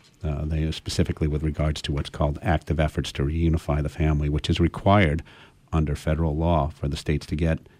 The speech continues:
Title four E funding. What iqua does is say, "Okay, states, you get this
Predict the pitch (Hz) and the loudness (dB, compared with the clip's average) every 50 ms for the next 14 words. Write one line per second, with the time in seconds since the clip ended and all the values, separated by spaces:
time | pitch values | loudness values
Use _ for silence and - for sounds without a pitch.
0 | - - - 80 76 71 69 - - 76 73 73 80 82 - - - 95 101 92 | -20 -6 -2 -2 0 0 -2 -4 -4 -4 -2 -2 -2 -4 -4 0 2 4 4 4
1 | 73 58 - - - _ _ - - - - - - - - - - - 87 85 | 2 0 -4 -10 -14 _ _ -20 -20 -20 -20 -20 -20 -20 -20 -10 -2 2 4 6
2 | 90 113 - - - 117 85 80 82 80 78 78 76 87 82 - - - 82 82 | 6 6 4 6 4 4 4 4 2 2 2 0 0 0 -2 -4 -2 -2 0 2
3 | 82 87 87 - - 87 82 80 82 - - - 85 82 80 - - - 92 95 | 2 2 0 0 2 2 2 2 0 -2 -4 -2 -2 0 0 -2 -2 -2 0 2
4 | 113 107 - - 90 - - | 2 2 2 0 0 -2 -2